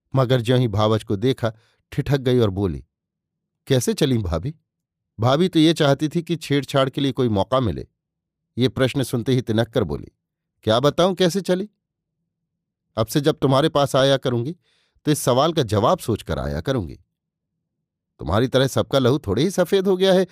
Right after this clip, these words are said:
कि चाहे किसी की जान निकल जाए, घी का घड़ा ढलक जाए, मगर अपने कमरे से पांव बाहर न निकाले।" प्रेमा ने ये सवाल यों ही पूछ लिया था। उसके जब ये अर्थ लगाए गए तो उसको बहुत बुरा मालूम हुआ। बोली, "भाभी, तुम्हारे तो नाक पर गुस्सा रहता है,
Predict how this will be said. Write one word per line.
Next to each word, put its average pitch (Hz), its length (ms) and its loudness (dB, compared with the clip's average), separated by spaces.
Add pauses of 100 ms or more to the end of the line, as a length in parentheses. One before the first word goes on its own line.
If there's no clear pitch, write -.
(320)
कि 147 80 -4
चाहे 151 240 2
किसी 151 280 -4
की 151 100 -4
जान 120 240 2
निकल 127 320 0
जाए, 131 200 -2 (380)
घी 123 160 0
का 151 140 2
घड़ा 123 280 2
ढलक 117 300 0
जाए, 127 220 -2 (480)
मगर 117 260 2
अपने 135 220 0
कमरे 131 280 0
से 135 120 -2
पांव 113 280 0
बाहर 95 300 0
न 208 140 -4
निकाले।" 208 360 -4 (1200)
प्रेमा 170 300 4
ने 175 100 4
ये 170 160 2
सवाल 139 340 2
यों 104 180 2
ही 131 100 -2
पूछ - 340 -8
लिया 53 180 -10
था। - 240 -16 (340)
उसके 143 260 2
जब 135 220 2
ये 135 160 4
अर्थ 147 200 0
लगाए 117 360 2
गए 143 220 0 (380)
तो 135 60 0
उसको 135 200 -2
बहुत 120 240 0
बुरा 113 240 -2
मालूम 67 320 -4
हुआ। 64 200 -12 (880)
बोली, 101 340 -2 (800)
"भाभी, 131 280 0
तुम्हारे 135 340 2
तो 135 120 -2
नाक 117 240 0
पर 120 160 -2
गुस्सा 95 340 -2
रहता 78 280 -4
है, - 140 -14